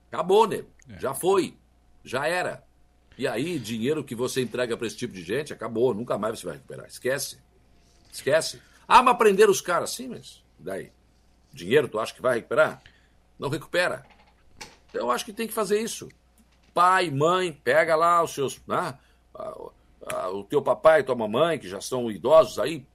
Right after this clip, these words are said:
Speaker 1: fala com eles. "Ó, tem golpe assim, tem golpe assim." Prepara eles pra não cair nesses golpes.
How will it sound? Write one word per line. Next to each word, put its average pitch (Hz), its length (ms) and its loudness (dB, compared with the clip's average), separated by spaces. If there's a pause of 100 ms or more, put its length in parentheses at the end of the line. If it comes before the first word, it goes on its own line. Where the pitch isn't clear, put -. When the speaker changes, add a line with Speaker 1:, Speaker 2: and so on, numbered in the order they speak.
(160)
Speaker 1:
fala 151 360 0
com 220 180 0
eles. 214 280 4
"Ó, 139 140 2
tem 143 160 -6
golpe 147 260 -2
assim, 151 280 -8
tem 135 160 -6
golpe 139 240 -2
assim." 185 220 -8 (180)
Prepara 180 520 0
eles 151 220 -6
pra 113 120 -10
não 113 120 -10
cair 98 160 -10
nesses - 220 -20
golpes. - 340 -20